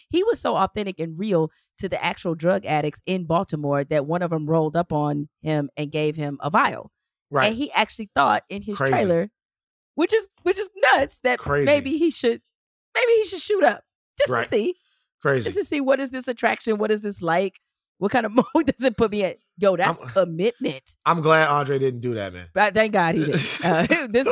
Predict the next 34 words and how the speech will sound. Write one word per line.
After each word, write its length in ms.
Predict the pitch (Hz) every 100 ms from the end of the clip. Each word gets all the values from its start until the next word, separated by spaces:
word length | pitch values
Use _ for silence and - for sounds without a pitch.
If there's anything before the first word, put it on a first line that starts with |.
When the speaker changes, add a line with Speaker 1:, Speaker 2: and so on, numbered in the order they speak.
| 254
Speaker 1:
this 160 | 262 294
story 280 | 247 240
might 220 | 226 202 190
have 200 | 185 175
been, 360 | 180 175 175 - _ _ _ -
the, 200 | 175 170 143 165 - 160 139 - 123
the, 140 | 170
the 140 | 131 160
story 360 | - 226 233
of 100 | 185
his 160 | 185 180
acting 320 | 156 170 165
career 320 | 160 160 160
or, 180 | 156 139
or 200 | - 156 156
his, 400 | 180 180 170 - _ -
um, 360 | 151 151 151 156 _ _ _ _ _
you 80 | 180
know, 80 | 170
his 160 | 185
time 400 | - 190 165 165 -
on 140 | 156
The 60 | 151
Wire 320 | 160 160 151
might 200 | 151 170
have 80 | 160
been 120 | 156
told 320 | 175 160 156
in 80 | 147
a 60 | 147
completely 420 | 151 180 226 220
<laughs> 0 |
different 380 | 214 - 214 160
way 280 | 196 160